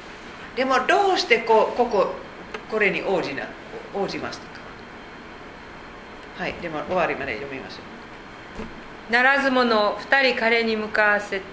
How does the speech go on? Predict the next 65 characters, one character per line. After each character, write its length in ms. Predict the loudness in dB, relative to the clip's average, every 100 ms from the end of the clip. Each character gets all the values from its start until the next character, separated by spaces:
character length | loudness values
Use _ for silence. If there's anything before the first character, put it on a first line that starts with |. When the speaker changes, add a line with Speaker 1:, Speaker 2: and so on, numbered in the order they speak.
| -14 -8
Speaker 2:
向 100 | -4
か 160 | 2 2
っ 180 | 2 2
て 240 | 2 2 -4 -12 -14 -16 -16 -16 -16 -14
座 160 | 0 4
ら 260 | 6 4
せ、 260 | 4 2 2 -4 -12 2
ナ 140 | 4
ボ 120 | 4 4
テ 180 | 4
が 260 | 4 4 2 -4 2
神 300 | 4 4 4
と 160 | 4
王 280 | 6 4 4
と 220 | 2 4
を 240 | 4 4 2 2
呪 220 | 4 4
っ 100 | 4
た 120 | 2
と 280 | 4 4 2 -2 -4
証 300 | 2 4 6
言 220 | 4 2
さ 180 | 0 0
せ 120 | 4
よ。 140 | 2 2 -6 -14 -16 -14 0
こ 200 | 4 4
う 40 |
し 100 | 4
て 120 | 4 4
ナ 140 | 4
ボ 140 | 4
テ 140 | 4 4
を 80 | 2
引 60 |
き 200 | 0 -2
出 140 | 2 2
し、 240 | 2 -4 -4 -2
石 280 | 0 2
で 200 | 2 2
撃 60 | 0
ち 120 | -4
殺 260 | 2 4 4
せ。 220 | 2 0 -2 -14 -14 -14 -14 -12 -6
Speaker 1:
あ、 60 |
す 100 | -2 0
み 120 | 0
ま 100 | 0
せ 120 | 0
ん、 40 |
私 300 | 0 -2 -6
間 160 | -8 -8
違 40 |
っ 20 | -8 -8 -8
て 120 | -8
い 40 |
た。 120 | -4 -2
だ 100 | 4
か 100 | 6
ら 180 | 4 2 -8 -6 2
ナ 140 | 4
ボ 120 | 6
テ 140 | 6 6
の 280 | 6 4 2
罪 260 | 2 4
は 200 | 6 6